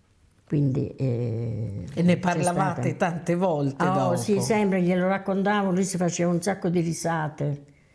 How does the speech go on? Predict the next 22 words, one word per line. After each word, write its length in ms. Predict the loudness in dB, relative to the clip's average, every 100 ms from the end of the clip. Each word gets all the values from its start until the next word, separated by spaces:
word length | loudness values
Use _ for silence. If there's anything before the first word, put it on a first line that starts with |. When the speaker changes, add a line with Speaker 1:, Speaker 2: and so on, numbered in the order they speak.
| _ _
Speaker 1:
quando, 1160 | -2 2 2 2 2 0 0 0 -2 -2 -4 -8 -20 _
poi 200 | 0 0
è 60 | 2
diventato 480 | 2 2 2 0
mio 160 | -2 -2
fratello, 240 | -4 -6 -4
perché 260 | -4 0
io 220 | 0 2 2
ero 160 | 0
bambina, 680 | 0 -2 0 0 0 -2 -6 -10 -20 _
ero 240 | -2 -2
piccola, 460 | 0 -4 -2 -2 0
avevo 280 | 2 0 0
sette, 380 | -2 -4 -2 -2
otto 320 | -2 -4 -2
anni. 560 | -2 -2 -4 -4 -6 -10 -20 _ _ _
Speaker 2:
Proprio 360 | -4 0 0 0
con 220 | -2 0
queste 420 | 2 2 2 2
Speaker 1:
Quindi 20 |
Speaker 2:
trecce, 580 | 2 2 0 -2 0 0
magari 500 | 2 0 0 0 -4